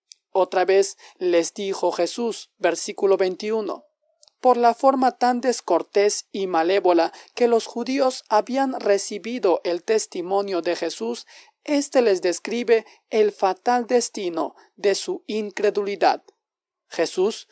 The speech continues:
continuó enseñando en favor de los pocos que habrían de recibir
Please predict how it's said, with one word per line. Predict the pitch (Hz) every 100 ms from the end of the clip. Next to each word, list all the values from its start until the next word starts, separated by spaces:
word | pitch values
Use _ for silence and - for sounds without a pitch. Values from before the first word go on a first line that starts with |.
| _ -
continuó | 185 175 175 190 202 196 -
enseñando | 180 175 170 175 208 214 175 165 - -
en | 233 233 220
favor | 202 196 247 233
de | 226
los | 180 -
pocos | - 240 240 240 -
que | - 190
habrían | 180 226 254 240
de | 202 185
recibir | - 247 - 262 202 190 -